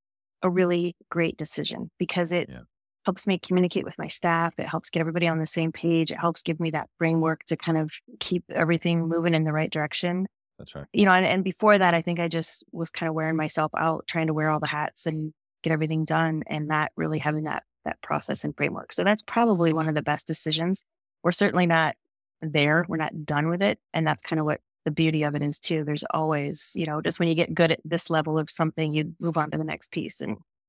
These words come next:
Speaker 2: That's right.
Speaker 1: level up.
Speaker 2: That's right. I, everything that you just said makes perfect sense. And I hope that the listener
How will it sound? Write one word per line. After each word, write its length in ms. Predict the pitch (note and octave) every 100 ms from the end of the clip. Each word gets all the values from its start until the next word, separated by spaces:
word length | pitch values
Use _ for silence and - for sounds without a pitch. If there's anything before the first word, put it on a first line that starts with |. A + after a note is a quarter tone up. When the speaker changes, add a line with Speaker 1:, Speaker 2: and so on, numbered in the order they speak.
| _ _
Speaker 2:
That's 120 | - D#3
right. 60 |
Speaker 1:
level 120 | D3+ D#3
up. 140 | - _ _ _ _ -
Speaker 2:
That's 160 | G2
right. 220 | A2+ G2 - _
I, 480 | C#2+ F2+ G#2 A#2+ A#2 -
everything 300 | B2+ C#3 C3+
that 120 | A2
you 80 | A2
just 140 | A2
said 280 | A2+ G#2+ G2+
makes 200 | F#2+ -
perfect 340 | - A2+ G#2
sense. 320 | - G2 F#2+ F2+
And 80 | F2
I 40 |
hope 160 | F#2+ G#2+
that 60 | F2+
the 60 |
listener 500 | F#2 F#2 F#2+ F#2 F2+